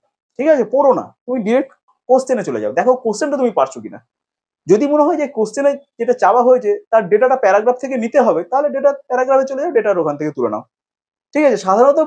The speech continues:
প্যারাগ্রাফে কনসেপ্ট দেওয়া থাকে, ডেটা দেওয়া থাকে না, ঠিক আছে? অর্থাৎ গোটা প্যারাগ্রাফ পড়ার সাধারণত দরকার হয় না,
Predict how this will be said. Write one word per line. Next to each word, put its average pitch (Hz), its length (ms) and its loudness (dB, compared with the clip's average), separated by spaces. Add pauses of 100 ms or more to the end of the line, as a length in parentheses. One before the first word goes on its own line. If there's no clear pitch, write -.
প্যারাগ্রাফে 240 380 4
কনসেপ্ট 214 460 -2
দেওয়া 113 140 0
থাকে, 123 200 -12
ডেটা 165 240 -2
দেওয়া 107 240 -2
থাকে 92 140 -16
না, 85 100 -20 (680)
ঠিক 226 120 -8
আছে? 185 160 2
অর্থাৎ 180 180 -6
গোটা 170 220 0
প্যারাগ্রাফ 196 420 -2
পড়ার 170 280 -2
সাধারণত 196 380 -4 (140)
দরকার 117 260 -6
হয় 87 140 -18
না, - 60 -20